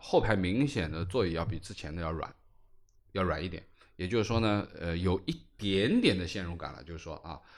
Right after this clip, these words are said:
当然这个和它这个座椅的这个设计有点，有一点点讲究，因为它的座椅比原有的要稍微高出来一点点啊。那么这个是坐的感觉啊。那么开的感觉呢，其实就是说底盘高级前面讲了，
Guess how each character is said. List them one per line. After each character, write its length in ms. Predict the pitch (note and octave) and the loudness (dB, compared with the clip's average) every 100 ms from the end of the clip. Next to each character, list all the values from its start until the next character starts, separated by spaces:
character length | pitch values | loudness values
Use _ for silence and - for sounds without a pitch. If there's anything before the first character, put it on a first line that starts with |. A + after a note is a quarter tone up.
| - - | -20 0
当 120 | C#3+ | 2
然 120 | B2+ B2+ | 2 2
这 80 | F3+ | 2
个 100 | A#2+ | 4
和 180 | G#2 | 2
它 180 | A2+ C#3 | 2 2
这 120 | A#2+ G2+ - - | 2 0 -2 -4
个 160 | F#2+ | -4
座 400 | - A3+ F3+ D#3+ | -2 4 6 6
椅 140 | D2+ D#2 | 4 -4
的 100 | F#2 | -6
这 120 | A#2+ | -4
个 80 | - | -4
设 240 | - G3 | 2 2
计 160 | F#2 E2+ | 2 -2
有 160 | F2+ | -2
点， 280 | F#2+ E2 - - _ _ _ | -2 -6 -10 -20 _ _ _
有 200 | F2 F#2 | 0 2
一 60 | |
点 180 | E3 F#2+ | 2 0
点 140 | E2+ E2 | -2 -6
讲 180 | C2 | -8
究， 80 | D2+ | -8
因 120 | G2 | -4
为 80 | A#2 | -4
它 120 | A2+ | -2
的 80 | C3 | -2
座 200 | B2 D#3+ | 0 -2
椅 100 | F#2 | -4
比 220 | - D#2 | -6 -12
原 340 | D2+ E2+ A2+ A#2 | -4 0 2 2
有 140 | D#2+ | -2
的 100 | D2 | -4
要 160 | E2+ D#2+ | -6 -6
稍 160 | - A#2 | -2 0
微 80 | |
高 200 | A2+ D#3+ | 0 -2
出 120 | F3 A2 | 0 -2
来 80 | |
一 60 | E2+ | -4
点 160 | D#2+ D#2+ | -6 -10
点 180 | - - - - - _ | -14 -20 -20 -20 -20 _
啊。 200 | E2 C#2+ - - _ | -8 -8 -14 -20 _
那 80 | B2 | -2
么 80 | A#2+ | 0
这 160 | F#3 | 4
个 120 | D3 | 4
是 440 | A2 A2 G2+ F#2 F#2 - | 4 2 0 0 -4 -12
坐 240 | - B3 C3 | 2 6 6
的 80 | F2+ | 6
感 240 | C#2+ C#2+ | -2 -6
觉 240 | C#2 D2 D2 | -8 -10 -10
啊。 180 | C#2 - - - _ - | -14 -16 -20 -20 _ -2
那 80 | |
么 80 | B2+ | 0
开 240 | - A#3+ B3 | 4 6 8
的 100 | E3+ | 8
感 160 | A2 | 8
觉 120 | G#2+ | 6
呢， 100 | A2 | 6
其 180 | G2+ A2+ | 4 -2
实 160 | G2+ G2+ | -4 -4
就 140 | A2 | -4
是 60 | F#2 | 0
说 200 | G#2+ G#2+ - _ - | 2 0 -4 _ -4
底 100 | G2+ | 2
盘 140 | C#3 | 6
高 120 | D#3+ | 6
级 120 | D3+ | 6
前 140 | G2+ G2+ | 2 2
面 120 | G#2 | 2
讲 180 | F2 D2+ | 2 -4
了， 160 | D2+ | -6